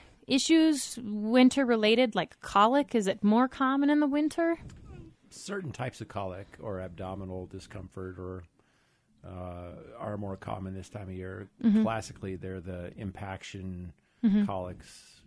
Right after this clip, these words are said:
Speaker 2: You know, cows and horses don't drink as much when it gets colder,
Speaker 1: Mm-hmm.
Speaker 2: and forage requires water for digestion. And, um,
Speaker 1: Right.
Speaker 2: add the cold weather and the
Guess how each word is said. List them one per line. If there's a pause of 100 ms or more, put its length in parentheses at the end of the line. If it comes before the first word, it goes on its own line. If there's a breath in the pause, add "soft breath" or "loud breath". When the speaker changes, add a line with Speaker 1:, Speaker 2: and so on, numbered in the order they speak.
(320)
Speaker 2:
You
know, (240)
cows
and
horses
don't
drink
as
much
when
it
gets
colder, (200)
Speaker 1:
Mm-hmm. (160)
Speaker 2:
and
forage
requires
water
for
digestion. (280)
And,
um, (800 soft breath)
Speaker 1:
Right.
Speaker 2:
add
the
cold
weather
and
the